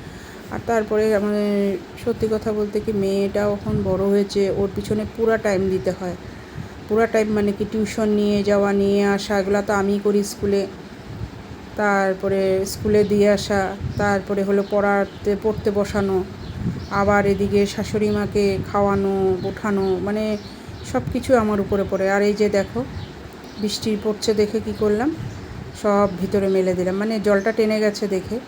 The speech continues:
আর এখনের ওয়েদারের কোনো ঠিক নেই, এই বৃষ্টি, এই রৌদ্র, এই গরম,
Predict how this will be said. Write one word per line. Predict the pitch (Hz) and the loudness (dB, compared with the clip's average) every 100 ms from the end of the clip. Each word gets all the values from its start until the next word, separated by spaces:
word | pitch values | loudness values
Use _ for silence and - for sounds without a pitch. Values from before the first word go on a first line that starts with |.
| - - - - | -14 -16 -16 -4
আর | 208 | 2
এখনের | 208 202 220 220 | 2 2 0 2
ওয়েদারের | 208 208 214 214 214 | 4 4 4 2 2
কোনো | 220 220 | -2 -2
ঠিক | 233 214 | -2 0
নেই, | 202 196 | 2 2
এই | 185 214 | 4 2
বৃষ্টি, | 208 220 - 247 | 2 -2 -2 -2
এই | 226 220 214 | 4 6 8
রৌদ্র, | 208 202 254 | 6 4 2
এই | 202 214 240 | 6 4 6
গরম, | 220 214 | 6 4